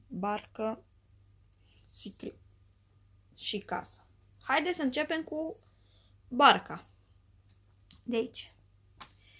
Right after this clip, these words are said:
Ce înseamnă? Înseamnă în câteva luni veți avea un, o pierdere materială și un efort fără succes.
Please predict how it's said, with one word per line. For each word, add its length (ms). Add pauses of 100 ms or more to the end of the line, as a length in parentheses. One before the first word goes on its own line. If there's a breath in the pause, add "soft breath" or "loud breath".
(800 soft breath)
Ce 120
înseamnă? 600 (240)
Înseamnă 920
în 180
câteva 480
luni 440
veți 260
avea 480
un, 420 (1500)
o 120
pierdere 560
materială 880
și 200
un 280
efort 920
fără 360
succes. 840